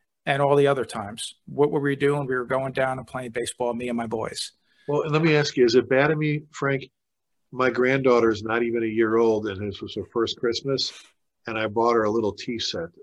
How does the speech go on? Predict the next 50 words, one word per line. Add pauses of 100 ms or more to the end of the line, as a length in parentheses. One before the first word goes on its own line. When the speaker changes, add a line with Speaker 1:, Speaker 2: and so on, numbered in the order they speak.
Speaker 2:
a
little, (640)
so
we
can
work
off
the
tee,
right?
'Cause
baseball
players,
softball
players
do
more
tee
work
than
they
do
in
the
cage.
So (100)
Speaker 1:
A-,
absolutely.
Speaker 2:
I
have
to
prop
her
up
in
my
lap
on
the
floor
and
help
her
hold
the
little
bat. (360)
And
we're
working,